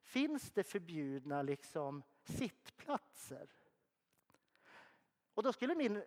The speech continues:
uppmuntran till dig och mig vara, är det inte så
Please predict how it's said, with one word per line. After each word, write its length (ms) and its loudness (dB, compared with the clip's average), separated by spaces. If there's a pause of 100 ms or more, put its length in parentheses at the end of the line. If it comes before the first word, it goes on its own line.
uppmuntran 1040 2
till 420 4
dig 280 6
och 60 0
mig 240 0
vara, 520 0 (360)
är 200 6
det 80 2
inte 280 2
så 460 -8